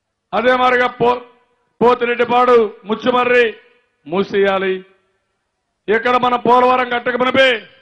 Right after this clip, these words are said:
ఆయనకు నీళ్ళలో వాటా ఇవ్వాలి, ఆయన పెత్తనం చేయాలి. అమరావతి ఆగిపోవాలి, హైదరాబాద్ పెరగాలి.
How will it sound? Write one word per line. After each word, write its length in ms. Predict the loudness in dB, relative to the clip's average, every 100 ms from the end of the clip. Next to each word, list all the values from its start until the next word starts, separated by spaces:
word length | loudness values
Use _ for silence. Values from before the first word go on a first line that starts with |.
| -8
ఆయనకు 240 | -6 -6 -10
నీళ్ళలో 440 | -8 -6 0 0
వాటా 320 | 0 -4 -4
ఇవ్వాలి, 480 | -2 -2 -2 -2 -4 -8 _ _ _ _ _ _ -6
ఆయన 240 | -4 -2
పెత్తనం 460 | -2 -4 -4 -4 -2
చేయాలి. 480 | 0 0 0 -4 -6 _ _ _ _ -10
అమరావతి 640 | -4 -2 0 0 -2 -4
ఆగిపోవాలి, 800 | -6 -6 -4 -2 0 0 -4 -6 _ _ _ -6
హైదరాబాద్ 560 | -4 -2 -2 -2 -2 -4 -6
పెరగాలి. 520 | -4 -2 0 -2